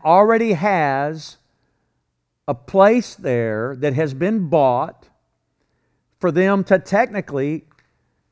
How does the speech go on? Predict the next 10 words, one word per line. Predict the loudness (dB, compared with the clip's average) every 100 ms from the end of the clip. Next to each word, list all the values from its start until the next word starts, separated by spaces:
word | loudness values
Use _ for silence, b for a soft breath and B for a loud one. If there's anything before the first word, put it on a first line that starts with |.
| _
hopefully, | 0 2 2 -2 -2 -2 -4 -6 -8
they | -6 -6
say, | -6 -4 -2 -4 -8 _ _ _
literally | -6 0 2 2
to | 0 -2
move | 4 2 2
the | -2
U | -2 -2 0
N | 0 -2 -2
there. | 0 0 -2 -6